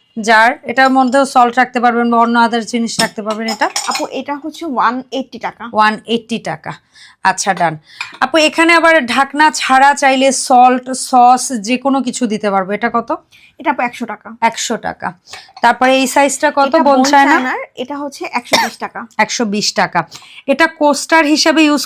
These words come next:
Speaker 1: করা যাবে,
Speaker 2: সল্ট
Speaker 1: আবার
Speaker 2: পট
Speaker 1: চাইলে
Speaker 2: ইউজ করতে
Speaker 1: সল্ট
Speaker 2: পারবো।
Speaker 1: পট হিসাবে ইউজ করা যাবে, চাইলে, আহ, চা-, আমরা যে, আহ, মানে ক্রিস্টালের যে চায়ের কাপগুলো ইউজ
Speaker 2: হ্যাঁ।
Speaker 1: করি,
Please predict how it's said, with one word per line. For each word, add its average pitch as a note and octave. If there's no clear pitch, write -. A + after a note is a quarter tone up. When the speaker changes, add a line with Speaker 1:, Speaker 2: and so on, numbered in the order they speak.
Speaker 1:
করা C#4
যাবে, B3+
Speaker 2:
সল্ট B3
Speaker 1:
আবার C4
Speaker 2:
পট C4
Speaker 1:
চাইলে C4+
Speaker 2:
ইউজ C#4
করতে B3
Speaker 1:
সল্ট C4
Speaker 2:
পারবো। B3+
Speaker 1:
পট C#4
হিসাবে C4
ইউজ B3+
করা B3
যাবে, B3
চাইলে, B3
আহ, -
চা-, A#3+
আমরা B3+
যে, C4
আহ, A#3+
মানে A3
ক্রিস্টালের D4
যে C#4+
চায়ের C4
কাপগুলো C4
ইউজ C4+
Speaker 2:
হ্যাঁ। A3
Speaker 1:
করি, C4